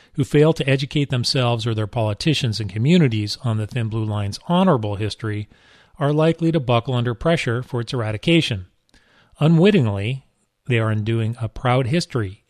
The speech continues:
alienating their officers, and apologizing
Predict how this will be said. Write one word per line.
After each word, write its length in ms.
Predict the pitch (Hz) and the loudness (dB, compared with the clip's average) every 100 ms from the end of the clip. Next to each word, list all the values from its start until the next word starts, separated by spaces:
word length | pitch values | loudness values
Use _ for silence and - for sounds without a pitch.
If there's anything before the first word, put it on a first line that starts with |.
| - | -2
alienating 720 | 110 110 113 120 123 127 127 | 0 2 2 2 2 0 0
their 180 | 131 131 | 0 0
officers, 560 | 123 - - 123 117 - - _ - | -2 -4 -4 -2 -2 -6 -20 _ -4
and 140 | 117 | -2
apologizing 840 | 113 160 165 135 120 113 110 113 | 0 4 4 2 0 -2 -2 -4